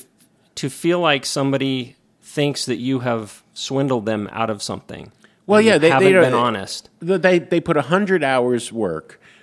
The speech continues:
Speaker 2: heart and soul into this piece. They brought it to the show. Maybe they traveled from afar. They're a great person. It's wonderful to see them again and hang out. And they went home sad. I think that
Speaker 1: Yeah.
Speaker 2: that,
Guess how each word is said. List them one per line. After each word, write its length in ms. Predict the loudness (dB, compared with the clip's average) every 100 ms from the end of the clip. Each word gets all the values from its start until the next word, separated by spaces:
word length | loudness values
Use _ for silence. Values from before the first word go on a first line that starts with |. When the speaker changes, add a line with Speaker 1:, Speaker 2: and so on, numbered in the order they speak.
| _
Speaker 2:
heart 240 | 6 6
and 100 | 0
soul 320 | -2 0 0
into 240 | -4 -6 -8
this 200 | -8 -10
piece. 360 | -12 -12 -12 -20 -20 -2
They 140 | -2
brought 320 | 2 4 6
it 120 | 4 -2
to 100 | -6
the 100 | -6
show. 460 | -4 -4 -4 -6 -14 _
Maybe 220 | -2 0
they 120 | 0 -2
traveled 540 | -6 -6 -6 -8 -10
from 240 | -10 -8
afar. 520 | -8 -8 -6 -6 -10 -16 -20 -10
They're 200 | -2 0
a 40 | 0
great 380 | 0 -2 -2 -6
person. 460 | -8 -6 -10 -12 -12
It's 200 | -12 -2
wonderful 400 | -2 -2 -6 -8
to 80 | -8
see 240 | -8 -8
them 160 | -8 -10
again 300 | -10 -10 -10
and 120 | -12
hang 260 | -10 -8 -8
out. 260 | -10 -12 -16 -20 -8
And 180 | -6 -2
they 140 | -2
went 280 | -2 -4 -6
home 260 | -8 -10 -10
sad. 440 | -12 -14 -16 -20 _ -6
I 80 | -4
think 260 | -4 -4
that 140 | -6 -2
Speaker 1:
Yeah. 80 | 0 -2
Speaker 2:
that, 160 | -4